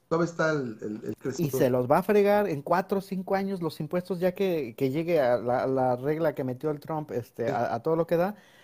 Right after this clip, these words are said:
Speaker 2: se los va a estar fregando, pero ¿qué es lo que va a pasar? En ese momento ya va a haber otro presidente y
Speaker 1: Ujú.
Speaker 2: estos van a pensar, "Ah, pues ahora sí me fregó este nuevo presidente", sin saber que
Speaker 1: Extraño
Speaker 2: Trump
Speaker 1: a
Speaker 2: los fregó
Speaker 1: Trump,
Speaker 2: por
Speaker 1: que era tan lindo,
Speaker 2: antemano.
Speaker 1: me tuvo arriba,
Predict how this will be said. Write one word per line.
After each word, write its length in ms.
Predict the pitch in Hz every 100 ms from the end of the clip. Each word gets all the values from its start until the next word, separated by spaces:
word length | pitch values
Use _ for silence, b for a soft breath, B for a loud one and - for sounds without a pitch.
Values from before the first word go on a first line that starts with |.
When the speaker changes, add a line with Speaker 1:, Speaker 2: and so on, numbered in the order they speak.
| b -
Speaker 2:
se 140 | 135
los 160 | 123 127
va 40 |
a 20 |
estar 180 | 156 196
fregando, 380 | 202 208 214 208
pero 180 | 135 131
¿qué 80 | 147
es 40 |
lo 80 | 156
que 80 | 170
va 80 | 170
a 20 |
pasar? 300 | 185 254 127
En 100 | 120
ese 160 | -
momento 320 | 156 170 165 165
ya 100 | 151
va 60 | 143
a 20 |
haber 160 | 139
otro 180 | 143 160
presidente 560 | 160 - 190 175 202 202 b b -
y 80 | 131
Speaker 1:
Ujú. 60 |
Speaker 2:
estos 280 | 127 160 -
van 180 | 139 135
a 60 |
pensar, 320 | 131 127 143 -
"Ah, 500 | 220 285 262 247 220
pues 160 | - -
ahora 200 | 185 185
sí 400 | 185 196 202 185
me 160 | 151 131
fregó 480 | 147 147 165 170
este 260 | 165 160 170
nuevo 320 | 160 170 170
presidente", 480 | 170 151 180 180 170
sin 180 | - 143
saber 340 | 131 127 131
que 200 | - 131 110
Speaker 1:
Extraño 320 | - 185 202
Speaker 2:
Trump 100 | 185
Speaker 1:
a 40 |
Speaker 2:
los 100 | 139
fregó 160 | 190 202
Speaker 1:
Trump, 160 | 208 -
Speaker 2:
por 80 |
Speaker 1:
que 60 | 202
era 180 | 196 175
tan 180 | 165 156
lindo, 200 | 175 185
Speaker 2:
antemano. 180 | 175
Speaker 1:
me 100 | 151 -
tuvo 180 | 185 175
arriba, 640 | 160 156 180 190 170 160